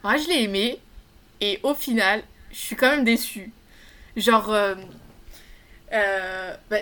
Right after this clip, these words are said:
dé-, déjà, ça a été assez, euh, innovant. En fait, qu-, quand ça a commencé, le film, je me suis dit, ils osent des choses, on va avoir de la nouveauté, ça va être cool.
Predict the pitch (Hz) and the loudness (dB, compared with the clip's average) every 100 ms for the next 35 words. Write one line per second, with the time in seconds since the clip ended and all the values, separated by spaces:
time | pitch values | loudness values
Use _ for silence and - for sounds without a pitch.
0 | 208 214 220 220 226 254 311 370 254 226 | -4 -8 -8 -6 -4 -2 -2 -4 -6 -2
1 | 240 233 233 311 302 262 226 202 196 - | 0 0 -2 -4 -2 -2 -2 -4 -6 -14
2 | - - - - 247 277 269 240 320 349 | -20 -20 -14 -4 -4 -2 -2 -2 -2 -4
3 | - - - - 254 311 294 302 254 233 | -6 -10 -10 -4 0 0 0 -2 -4 -4
4 | 349 - 311 254 - 208 208 - - 254 | -6 -6 -8 -8 -8 -8 -10 -14 -10 -4
5 | 208 294 277 240 226 311 302 294 294 - | 4 4 4 2 2 4 4 2 -8 -12
6 | - 220 226 226 254 226 214 247 226 220 | -10 -4 0 0 0 2 2 0 -2 -4
7 | 277 233 196 196 - 247 196 | -2 0 -2 -4 -4 -2 -2